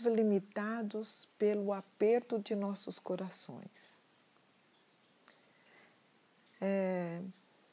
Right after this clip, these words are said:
nós precisamos perceber, né, essa relação de que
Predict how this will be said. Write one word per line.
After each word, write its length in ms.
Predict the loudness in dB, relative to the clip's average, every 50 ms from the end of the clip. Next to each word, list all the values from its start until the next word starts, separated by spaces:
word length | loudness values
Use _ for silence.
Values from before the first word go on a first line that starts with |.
| _ _ _ _ _ _ _ -20 _ -20 -20 _ _ _ _ _
nós 160 | -2 -2 -2 -2
precisamos 720 | -6 -8 -8 -4 -4 -2 -2 -2 -2 -2 -2 -4 -4 -2
perceber, 880 | 0 0 0 0 -2 -2 -2 -2 -2 -2 -2 -2 0 2 2 2 2 -2 -4 -8 -14 -20 _ _ _ _ _ _ _ _ -8
né, 240 | -6 -4 -4 -4 -6
essa 200 | -6 -8 -6 -8
relação 960 | -6 -4 0 2 2 2 0 -2 -6 -10 -10 -6 -4 -2 -2 0 -2 -2 -4 -6 -10 _ _ _ _ _ -20 -20 -20 -20 -20 -20 -20 -20 -20 _ _ _ _
de 200 | 0 2 2 2
que 680 | 2 0 0 2 6 6 8 8 8 6 6 4 0